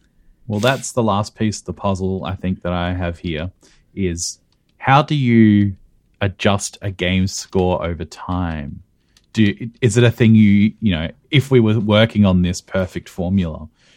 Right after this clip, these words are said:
do you have to go back and review the game every year and go, "Yep, this still holds up, still a nine," and then, like, five years down the track go, "Ah, actually, it's,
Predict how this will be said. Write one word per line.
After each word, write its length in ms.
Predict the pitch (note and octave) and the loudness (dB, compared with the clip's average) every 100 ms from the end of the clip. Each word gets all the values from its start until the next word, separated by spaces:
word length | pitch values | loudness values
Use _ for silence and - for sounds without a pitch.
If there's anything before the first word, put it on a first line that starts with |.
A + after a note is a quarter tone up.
| _ - | _ -16
do 140 | - | -2
you 120 | A2 | 0
have 180 | A#2 C3 | 2 0
to 80 | - | 0
go 180 | A#2 G2 | 0 0
back 280 | F2+ F#2+ - | 0 -2 0
and 100 | G2+ | 0
review 280 | F#2 F2+ F2+ | 0 0 -2
the 100 | F#2 | -2
game 360 | F2 F2 G#2+ | -4 0 2
every 360 | F#2 D#2+ F2 E2 | 2 -2 -6 -8
year 480 | D#2+ D#2+ D#2+ E2+ B2 - | -8 -8 -6 -4 -6 -6
and 180 | F2 E2+ | -6 -4
go, 320 | D#2+ D#2 D#2+ - _ - | -6 -8 -10 -14 _ -2
"Yep, 180 | C3+ - | 0 0
this 100 | - | -4
still 160 | A2 | -2
holds 260 | F#2 F2+ E2+ | 0 -2 -2
up, 200 | F2 - | -4 -4
still 300 | - - F2 | -6 -4 -2
a 20 | |
nine," 380 | E2 E2 D#2+ D#2+ | -2 -2 -4 -4
and 180 | F#2 F2+ | -2 0
then, 120 | E2 | -2
like, 220 | D#2 E2 | -4 -8
five 320 | - F2+ F2 E2+ | -2 -2 -2 -4
years 180 | F2 | -8
down 220 | - F2+ E2+ | -4 -4 -4
the 60 | |
track 260 | - G2+ F2+ | -4 -6 -2
go, 180 | F#2 F#2+ | -4 -2
"Ah, 500 | B2 B2 A#2 A2+ G#2 _ _ _ _ _ G2+ | 2 4 6 4 2 _ _ _ _ _ -2
actually, 680 | G2+ - G#2+ G2 F#2+ E2 _ _ _ _ | -2 -2 0 2 2 -2 _ _ _ _
it's, 260 | - G2 - | -6 -6 -6